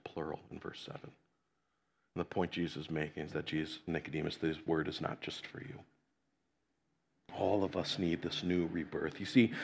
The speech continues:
you and I, what happens is we tend to group people into two categories, right? Good people, bad people. Here's the reality. All of us are bad people.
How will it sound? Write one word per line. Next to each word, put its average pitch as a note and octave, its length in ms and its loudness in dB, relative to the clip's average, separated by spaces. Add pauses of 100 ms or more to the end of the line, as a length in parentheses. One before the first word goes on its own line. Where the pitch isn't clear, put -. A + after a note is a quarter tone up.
(200)
you C3+ 80 12
and C3+ 60 12
I, C3+ 100 12
what A2+ 80 12
happens C#3 300 12
is - 80 -4
we D3 100 8
tend F3+ 260 12
to C3+ 60 10
group A#2+ 240 2
people A#2 300 8
into F2+ 200 2
two - 260 2
categories, D2+ 680 2
right? F2+ 200 4 (380)
Good A#2 220 6
people, A2 540 4
bad - 260 0
people. - 320 -8 (1300)
Here's A#2 160 6
the G#2 100 4
reality. D#2+ 560 6
All F2+ 200 6
of E2+ 120 0
us - 240 0
are D#2+ 120 -4
bad - 300 -2
people. - 340 -14